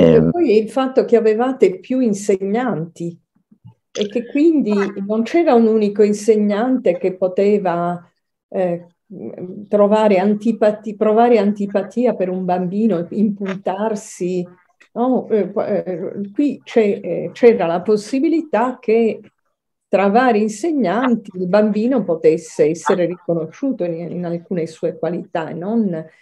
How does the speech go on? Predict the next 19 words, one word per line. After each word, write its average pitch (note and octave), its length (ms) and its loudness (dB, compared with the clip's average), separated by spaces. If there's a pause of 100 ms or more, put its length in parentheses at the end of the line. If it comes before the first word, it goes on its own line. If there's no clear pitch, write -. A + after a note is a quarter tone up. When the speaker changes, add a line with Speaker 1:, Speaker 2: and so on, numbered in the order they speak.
(220)
Speaker 2:
visto F#3+ 400 -4
come F3+ 200 -2
la F3 140 -2
pecora F3 460 0
nera, F3 400 -4
come E3+ 280 -4
succedeva F3 680 -4
in D#3+ 140 -6
tante E3 380 -6
classi E3+ 680 -4 (500)
dell'Italia F3 760 0
di E3+ 140 -2
quegli F3 300 0
anni, D#3+ 560 -6
soprattutto E3+ 760 -6
se - 200 -6
non E3+ 200 -6
erano E3+ 340 -4
ben, E3 580 -6